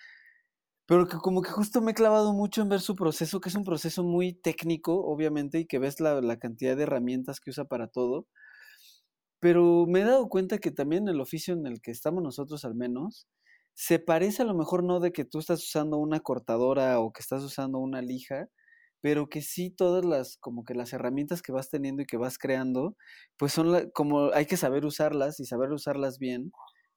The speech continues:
para poder llegar a ser como trabajos como de mucha mejor calidad y sobre todo de respeto a tu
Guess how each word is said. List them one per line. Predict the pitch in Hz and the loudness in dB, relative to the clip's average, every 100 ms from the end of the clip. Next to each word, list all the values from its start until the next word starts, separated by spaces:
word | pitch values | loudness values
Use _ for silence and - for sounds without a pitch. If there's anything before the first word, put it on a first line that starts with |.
| _ | _
para | 127 123 123 120 117 | 2 4 4 2 0
poder | 127 127 | 0 0
llegar | 127 143 139 | 2 0 0
a | 135 | -2
ser | - 127 | -6 -8
como | 135 139 | -8 -8
trabajos | - 110 113 113 131 | -4 -4 -4 -6 -14
como | - 120 107 110 | -10 -8 -8 -8
de | 113 | -6
mucha | 120 127 156 | -6 -4 -6
mejor | 135 127 123 | -6 -6 -4
calidad | 135 123 113 123 | -2 0 0 -2
y | 143 | -4
sobre | - 113 | -8 -10
todo | 113 131 143 | -4 -4 -2
de | 120 | -6
respeto | 113 113 - 123 135 | -8 -12 -12 -10 -10
a | |
tu | - 110 | -10 -18